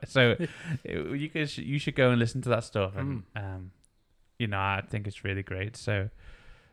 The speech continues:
Speaker 1: um, yeah. What did you? Which w-, album would you pick?
Speaker 2: Yeah, I'd, I'd pick Burna Boy.
Speaker 1: Yeah.
Speaker 2: Yeah.
Speaker 1: I think
Speaker 2: Yeah.
Speaker 1: it's not even a competition, really, is it?
Speaker 2: It's not that close now. One is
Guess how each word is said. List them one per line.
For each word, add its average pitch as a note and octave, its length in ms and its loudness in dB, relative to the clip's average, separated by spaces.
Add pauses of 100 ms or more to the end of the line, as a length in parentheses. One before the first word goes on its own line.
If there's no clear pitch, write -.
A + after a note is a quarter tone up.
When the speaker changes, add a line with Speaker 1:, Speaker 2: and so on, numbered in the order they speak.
(140)
Speaker 1:
um, F#2+ 480 -4 (500)
yeah. A#2 260 0
What C#3 440 4
did F3+ 240 -2
you? D3 300 4 (240)
Which C3+ 260 4
w-, - 260 -8
album B2 320 2
would B2 140 0
you A#2+ 80 2
pick? - 380 -2 (680)
Speaker 2:
Yeah, C#3 240 -2
I'd, D#3 220 8
I'd D#3+ 220 4
pick - 220 2
Burna A2 260 -2
Boy. G#2 260 -10
Speaker 1:
Yeah. G2+ 360 -2
Speaker 2:
Yeah. A2 240 -4 (520)
Speaker 1:
I A#2 80 0
think C3 380 0
Speaker 2:
Yeah. G2 180 -8 (760)
Speaker 1:
it's - 160 -8
not C3+ 120 0
even C3 140 0
a C3 40 0
competition, A2+ 540 -6
really, A2 180 -2
is G#2+ 140 -4
it? A2 80 -4
Speaker 2:
It's - 180 -6
not D#3+ 280 4
that B2+ 180 -12
close B2+ 420 -2
now. A#2+ 180 -2
One D3+ 240 8
is C#3 380 0